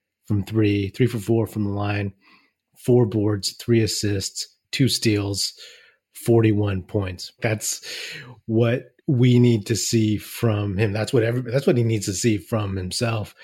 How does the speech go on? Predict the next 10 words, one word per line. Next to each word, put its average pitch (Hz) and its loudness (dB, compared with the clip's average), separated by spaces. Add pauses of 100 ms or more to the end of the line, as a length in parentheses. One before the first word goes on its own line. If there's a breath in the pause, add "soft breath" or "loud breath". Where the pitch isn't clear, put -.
(480 loud breath)
So 117 2 (440)
I 123 0
think 120 2
that 113 0
this 110 2
is 107 -2
a 113 0
huge 110 2
positive, 107 0 (160)
and 98 -2